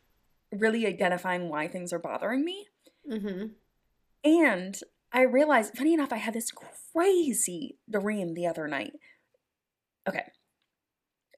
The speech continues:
Speaker 1: Picture this. <laughs> It
Speaker 2: Mm-hmm.
Speaker 1: was you, Christopher, me, Mom, and Fancy for some reason. Okay, tell me why Fancy was there. I don't even know. But we were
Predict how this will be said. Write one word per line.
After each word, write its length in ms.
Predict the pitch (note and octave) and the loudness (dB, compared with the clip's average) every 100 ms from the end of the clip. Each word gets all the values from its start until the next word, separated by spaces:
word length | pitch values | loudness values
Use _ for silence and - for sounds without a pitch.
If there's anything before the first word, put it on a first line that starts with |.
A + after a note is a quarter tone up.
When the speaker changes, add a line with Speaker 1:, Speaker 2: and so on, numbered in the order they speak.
| _ | _
Speaker 1:
Picture 240 | G#3 - | -2 -2
this. 200 | G3+ C#4+ - | -6 0 0
<laughs> 60 | B4+ B4+ B4+ A#4+ - - - E4 | 0 -6 -10 -12 -14 -14 -14 -16
It 180 | A#3 A3+ | 0 2
Speaker 2:
Mm-hmm. 80 | G#3 | 4
Speaker 1:
was 480 | A3+ G#3+ G3+ G#3 - | 2 2 0 -2 -8
you, 460 | G#3+ G3+ G3+ A#3 C#4+ | -6 -2 -2 -2 -4
Christopher, 440 | - A3 A3 G#3+ G3 | -2 -2 0 0 0
me, 460 | G3 E3+ E3 E3 - | 0 -2 -4 -6 -6
Mom, 380 | F3+ B2+ - - _ _ _ _ _ _ _ _ _ _ - | -6 -6 -10 -12 _ _ _ _ _ _ _ _ _ _ 2
and 220 | A#3 G3+ | 2 2
Fancy 500 | - B3+ G3+ - A#2+ | -2 0 0 0 -4
for 140 | - | -6
some 180 | - E3+ | -4 -2
reason. 220 | E3 E3+ | 0 -2
Okay, 180 | - A#3+ | 0 0
tell 120 | B3 | 2
me 100 | D4 | 4
why 120 | D#4+ C4+ | 6 6
Fancy 260 | B3+ A3 | 4 2
was 140 | F#3 F3+ | 0 2
there. 180 | E3 | 4
I 80 | - | 4
don't 100 | F#3+ | 0
even 140 | F#3+ F#2+ | -2 -4
know. 100 | - - - _ | -6 -14 -18 _
But 280 | D4 C#4+ - | 2 2 4
we 160 | G#3+ C4 | 4 4
were 380 | C#4 C#4 B3+ | 6 4 4